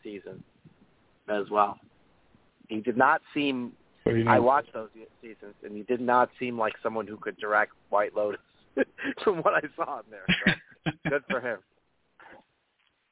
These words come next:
Speaker 2: All right, all right. He also wrote Freaks and Geeks back in the day, um, and Dawson's Creek. So there you go. Um, uh, all right, Andrew, uh, what's your take on, on this category?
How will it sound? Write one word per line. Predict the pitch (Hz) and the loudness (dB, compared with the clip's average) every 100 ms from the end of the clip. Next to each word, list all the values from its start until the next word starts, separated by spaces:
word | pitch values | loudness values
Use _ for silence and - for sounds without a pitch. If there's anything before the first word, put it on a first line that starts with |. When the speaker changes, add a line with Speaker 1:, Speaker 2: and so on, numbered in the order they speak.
| - | -2
Speaker 2:
All | 156 156 | 4 6
right, | 131 127 147 151 | 6 6 4 2
all | 139 | 0
right. | 123 120 | 2 2
He | 143 | 2
also | 156 156 185 | 2 0 -8
wrote | 151 143 - | -6 -6 -8
Freaks | 151 147 | -8 -8
and | 147 120 | -8 -8
Geeks | 135 202 - - | -8 -8 -12 -16
back | - - _ | -16 -16 _
in | - | -20
the | - | -20
day, | - _ _ _ _ _ - | -20 _ _ _ _ _ -6
um, | 120 113 110 107 104 98 _ | -4 -2 -4 -8 -12 -14 _
and | 127 147 | 2 4
Dawson's | 139 123 - 101 | 4 2 -2 -12
Creek. | - - - - _ _ | -14 -18 -20 -20 _ _
So | - - _ _ _ _ _ | -18 -18 _ _ _ _ _
there | 113 | -12
you | 101 95 92 _ - - - _ | -12 -14 -18 _ -20 -20 -20 _
go. | - | 2
Um, | 127 123 117 117 117 117 _ _ _ - _ _ _ _ _ _ _ _ _ _ _ _ _ _ | 6 6 4 -2 -6 -8 _ _ _ -20 _ _ _ _ _ _ _ _ _ _ _ _ _ _
uh, | 131 | -8
all | 123 147 | -2 2
right, | 156 | 2
Andrew, | 151 185 196 151 110 | 2 0 0 -4 -4
uh, | 127 123 127 | -4 -2 -2
what's | 151 151 | -4 -4
your | 160 | -6
take | 160 131 131 | -4 -8 -6
on, | 117 110 107 104 104 - - | -6 -6 -8 -12 -16 -18 -8
on | 113 | -6
this | 104 - | -6 -6
category? | 101 98 95 95 | -6 -4 -8 -14